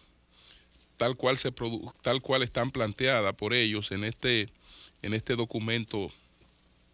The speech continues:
en este documento que emitieron, que emitieron en el día de ayer. Eh, bueno, es difícil, es difícil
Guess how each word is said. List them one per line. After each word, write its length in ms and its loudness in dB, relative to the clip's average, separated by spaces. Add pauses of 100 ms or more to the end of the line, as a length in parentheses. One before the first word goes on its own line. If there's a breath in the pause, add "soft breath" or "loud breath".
(480)
en 100 -4
este 160 -2
documento 520 0
que 100 -4
emitieron, 680 0 (540 loud breath)
que 80 -2
emitieron 440 2
en 60 4
el 140 0
día 160 4
de 80 6
ayer. 340 6 (1300 loud breath)
Eh, 60 -12
bueno, 340 2 (100)
es 180 -4
difícil, 680 0 (1000 loud breath)
es 160 -8
difícil 800 2